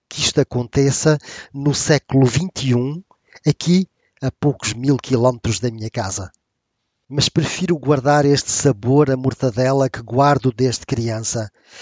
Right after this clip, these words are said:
E espero que na Ucrânia alguma criança que agora vai receber uma lata de conserva de sardinha portuguesa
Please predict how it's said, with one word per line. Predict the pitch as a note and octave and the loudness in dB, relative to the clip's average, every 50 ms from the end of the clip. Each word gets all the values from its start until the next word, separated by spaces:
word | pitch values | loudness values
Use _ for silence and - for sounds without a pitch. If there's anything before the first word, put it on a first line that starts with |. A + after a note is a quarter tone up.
| - - - | -18 -8 -4
E | |
espero | D3 - - - E3+ E3 E3 E3+ E3+ E3 | -2 -2 0 2 0 0 2 2 -2 -4
que | - - - E3 | -6 0 0 0
na | C#3+ D#3 | 4 4
Ucrânia | E3 D#3+ D3 B2 - - D3+ C3+ C#3+ D3+ F3 G3 G3 F#3 F3+ D#3+ | 4 4 4 2 0 0 2 2 2 0 0 -2 -2 0 2 2
alguma | C#3 C#3 D3 C3+ - D#3 F#3+ F#3 E3+ | 4 4 2 2 0 -4 -2 -2 -2
criança | - - D3+ C#3 C#3 C#3+ D3 D#3 D3+ C#3 - - C#3 | 0 0 -2 0 2 2 2 2 0 -2 -2 -2 -2
que | B2+ - - D3 | -2 0 0 0
agora | B2 B2 C#3 C#3 C3+ B2+ | 2 2 2 2 2 0
vai | A2+ D3+ D3+ D3+ | 0 0 -2 -2
receber | D3 - - - - A#2 - D3+ D3+ C#3+ | -4 -4 -4 -4 -4 0 2 2 4 4
uma | C#3 B2+ B2 | 2 2 2
lata | A#2+ B2 C3+ D3+ D3+ - C#3+ | 2 2 2 2 2 2 0
de | B2 - | -2 -2
conserva | - - B2+ A#2+ - - - D#3+ D3+ C3+ B2 C3 | -6 -8 -8 -6 -4 0 2 2 2 4 2 -2
de | A#2 - | -2 -2
sardinha | - - B2+ A#2 A2+ C#3+ D#3+ D#3 C3 A2+ | -2 -2 -2 -2 -2 -4 -2 -2 -2 -2
portuguesa | - - - - A#2+ G#2 A#2 C#3 D3 D3+ C#3+ C#3 D#3 D#3+ E3+ | -4 -6 -10 -10 -8 -4 2 2 2 2 2 2 2 2 2